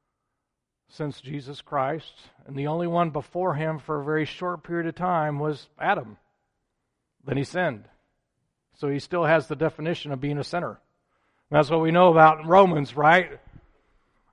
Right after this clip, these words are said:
"For as by one man sin entered the world, and death by sin, so death passed upon all men."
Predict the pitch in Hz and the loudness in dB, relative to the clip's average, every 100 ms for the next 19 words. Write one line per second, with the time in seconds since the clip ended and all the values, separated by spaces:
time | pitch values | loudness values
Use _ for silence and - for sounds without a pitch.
0 | _ 156 156 135 156 160 165 190 185 185 | _ 4 4 6 6 6 6 6 8 6
1 | 175 - 185 190 180 160 165 160 180 190 | 4 4 4 4 0 -2 0 6 8 8
2 | 170 160 170 180 185 170 - 180 190 175 | 6 6 6 6 4 2 2 0 0 0
3 | 170 139 165 170 - 165 165 160 - 160 | -4 4 6 6 0 4 4 4 0 -4
4 | 160 165 160 156 _ 165 170 175 175 170 | 2 2 2 -2 _ 4 8 8 6 4
5 | 170 165 185 233 233 214 | 2 2 4 2 -2 -8